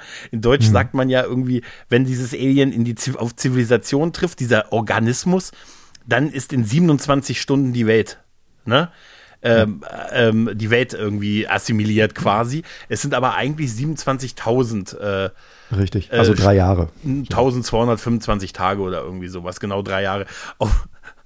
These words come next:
Speaker 1: auf Deutsch gefährlicher. <laughs> Auf Deutsch, siebenundzwanzig
Speaker 2: Auf jeden
Speaker 1: Stunden
Speaker 2: Fall.
Speaker 1: ist auch, auf Deutsch ist das total gefährlich, das siebenundzwanzig Stunden, wenn's auf die Welt trifft.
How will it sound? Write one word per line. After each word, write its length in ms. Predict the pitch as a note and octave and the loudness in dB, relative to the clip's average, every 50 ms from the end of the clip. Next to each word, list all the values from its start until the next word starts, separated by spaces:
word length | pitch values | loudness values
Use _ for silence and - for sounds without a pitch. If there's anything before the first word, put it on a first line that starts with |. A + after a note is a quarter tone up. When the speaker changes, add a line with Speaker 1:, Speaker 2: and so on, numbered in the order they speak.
| - - - - | -16 -16 -4 0
Speaker 1:
auf 160 | B2+ A2 A#2+ | 0 0 2
Deutsch 380 | - - - D#3+ F3 - - - | 2 4 4 4 4 4 2 0
gefährlicher. 640 | D#3 C#3 - C#3+ C#3 C3+ B2+ A2+ - - G2 G2+ - _ _ _ _ _ _ _ - - | 0 2 4 4 4 4 4 2 0 -2 -4 -4 -6 _ _ _ _ _ _ _ -20 -20
<laughs> 480 | - - - - - - - - - - | -20 -16 -4 0 0 0 0 -2 -6 -8
Auf 160 | - - - | -8 -8 -2
Deutsch, 360 | D#3 - - G#3+ A3+ - - - - - - - | 0 2 4 4 2 2 0 -4 -4 -6 -8 -2
siebenundzwanzig 460 | C#3 E3 A3+ C4 - - A3 E3+ - | 2 4 4 4 2 2 0 2 2
Speaker 2:
Auf 40 | - | 2
jeden 120 | A#2 G#2 | 4 4
Speaker 1:
Stunden 160 | - - A#3 - | 6 6 4 4
Speaker 2:
Fall. 80 | G4+ F4 | 2 0
Speaker 1:
ist 160 | - - - | -2 -4 -6
auch, 120 | G#3 - | -6 -8
auf 220 | - - - - - | -8 -12 -14 -8 -2
Deutsch 260 | C#3+ D3+ F3+ - - | 0 2 2 2 0
ist 100 | - - | -4 -8
das 100 | D#3 C3+ | -8 -6
total 340 | - - B2+ - C3 B2+ C3+ | -6 -8 -6 -2 -2 -2 0
gefährlich, 420 | C3 B2+ A#2+ C3+ C3 C3 B2 A#2 G#2+ | -2 -4 -2 0 0 0 0 -2 -4
das 200 | G#2+ G2+ G2+ - - - - - - - - - | -6 -8 -10 -12 -14 -16 -14 -14 -14 -14 -14 -12
siebenundzwanzig 720 | - - - D#3 E3+ G#3+ E3 - C#3+ C#3+ D3 C3+ C#3 - | -10 -10 -8 -6 -6 -6 -6 -8 -10 -10 -10 -8 -6 -6
Stunden, 300 | - - D3+ E3 D#3+ D3+ | -6 -4 -4 -4 -4 -4
wenn's 160 | C3 A#2+ B2 | -6 -6 -8
auf 100 | A#2 - | -10 -6
die 140 | C3+ B2 A2+ | -6 -6 -4
Welt 220 | A#2+ G#2+ F3 - | -4 -6 -6 -8
trifft. 300 | - - G#2 G2+ - - | -8 -8 -8 -8 -10 -12